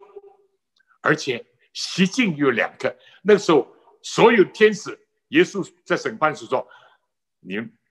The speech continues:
对大祭司说，将来要看见人子带着天使一起荣耀的降临，而且圣父说不定也就是在那时候一起，一起来了，因为上帝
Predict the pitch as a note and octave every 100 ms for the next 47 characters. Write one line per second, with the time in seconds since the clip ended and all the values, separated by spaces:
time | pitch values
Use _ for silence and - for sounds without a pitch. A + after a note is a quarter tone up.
0 | _ - C#3+ D3+ B2 - A2+ G#2+ - _
1 | F#3+ F#3 C#3 C3 - E3+ D3 B2 A2+ D#3+
2 | - C#3+ B2 F#3 C#3+ C#3 A#2+ - _ _
3 | _ _ _ _ _ _ - A3 G#3 -
4 | B2 - - C3+ A2+ A2+ E3+ C3+ - C3
5 | - - F#3+ _ - _ - - B2 -
6 | G#2+ - _ _ _ _ _ - - F#3
7 | A#2 - - G2+ - _ _ _ - -
8 | - - A#2 F#2 _ _ - B2+ - A2
9 | - A2 - - _ - G#2+ G2 - G#2
10 | - _ _ _ _ _ _ _ _ _
11 | _ _ _ _ F3 - - E2+ _ _
12 | F3+ - G#2+ F#2+ - F2 - _ - -
13 | - C3+ C3+ B2+ - _ - _ _ _
14 | - - D#3+ B2 - B2+